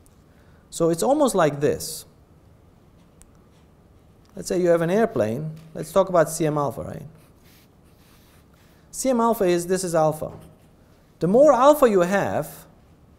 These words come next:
the more moment you will have. The more alpha you have, the more alpha you have, the bigger moment you have.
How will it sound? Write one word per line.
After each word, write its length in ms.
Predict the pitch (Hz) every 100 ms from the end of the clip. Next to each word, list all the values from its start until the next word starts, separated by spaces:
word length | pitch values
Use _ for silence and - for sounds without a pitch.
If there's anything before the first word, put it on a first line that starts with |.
| _ _ _ _ _ _ -
the 80 | 165
more 340 | 180 190 190
moment 420 | 175 190 165 147
you 120 | 151
will 160 | 143 143
have. 440 | 147 - - - - _ _ _ _ _ _ _ _ _ _ _ _ _ -
The 60 | 127
more 260 | 143 160
alpha 360 | 151 202 208 160
you 120 | 113
have, 520 | 117 120 170 - - - _ _ _ _ _ _ _ _ _ _ _ _ _ _ _ _ _ _ _ _ _ _ _ _ _ _ _ _ _ _ _ _ _ _ _ _ _ _ _ _ _
the 60 | -
more 220 | 131 208
alpha 320 | 127 123 117
you 60 | 101
have, 360 | 117 170 175 139
the 60 |
bigger 280 | 156 240 262
moment 340 | 202 151 113 107
you 100 | 107
have. 240 | 107